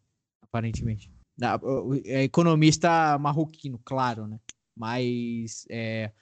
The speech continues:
falaram muito dele depois, depois de Marrocos, porque o famoso fala dele, né? Porque lembraram que a, a,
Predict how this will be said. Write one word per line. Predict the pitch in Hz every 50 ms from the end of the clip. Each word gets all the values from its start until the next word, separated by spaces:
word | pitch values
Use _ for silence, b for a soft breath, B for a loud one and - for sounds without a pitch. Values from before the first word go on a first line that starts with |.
| _ -
falaram | - 165 180 220 220 202
muito | 202 233 - 262
dele | 175 160 170 185 170 151 131 120 104 -
depois, | 131 135 - 135 139 143 143
depois | - 127 - 135 131
de | 135
Marrocos, | 139 127 120 131 131 127 131 - - _
porque | - 156 - _ - 139 139 143 147 151 151 147 139 127 120 117
o | 113
famoso | - 139 135 135 143 135
fala | - 147 151 151 135
dele, | 117 135 139 131 120
né? | 117 113 _ _ _ _ _ _ _ _ -
Porque | - 117 - - 131 131 135 139 139 135 135 139 135 131 - _ _ _ _ _ - - -
lembraram | - 143 175 196 175 170 160 165 175 180 180 196 196
que | 190 - - 180 180 185 185 185 180 170 -
a, | - 147 143 127
a, | 92